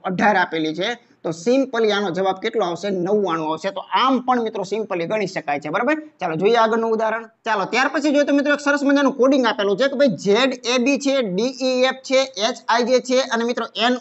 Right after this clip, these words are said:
ઓ પી તમને આપેલું છે. તો તમે તમારી રીતે ટ્રાય કરજો મિત્રો. અહીંયા ખાસ ધ્યાન રાખજો કે આ ત્રણે ત્રણ પેટર્નની અંદર કાંઈક મિત્રો એને સરસ મજાનું રહસ્ય છુપાયેલું છે. તો બરોબર ધ્યાન રાખજો કે આ ત્રણે ત્રણની અંદર બરોબર ધ્યાન રાખો કે આ વસ્તુ જે છે એ મિત્રો શું બતાવે છે? એક સ્વર બતાવે છે, બરોબર?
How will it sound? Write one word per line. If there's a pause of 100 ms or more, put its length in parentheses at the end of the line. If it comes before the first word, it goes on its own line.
(100)
ઓ
પી
તમને
આપેલું
છે. (160)
તો
તમે
તમારી
રીતે
ટ્રાય
કરજો
મિત્રો.
અહીંયા
ખાસ
ધ્યાન
રાખજો
કે
આ
ત્રણે
ત્રણ
પેટર્નની
અંદર (180)
કાંઈક (120)
મિત્રો
એને
સરસ
મજાનું
રહસ્ય
છુપાયેલું
છે. (440)
તો
બરોબર
ધ્યાન
રાખજો
કે
આ
ત્રણે (120)
ત્રણની
અંદર
બરોબર
ધ્યાન
રાખો
કે (100)
આ
વસ્તુ
જે
છે
એ
મિત્રો
શું
બતાવે
છે?
એક
સ્વર
બતાવે
છે,
બરોબર?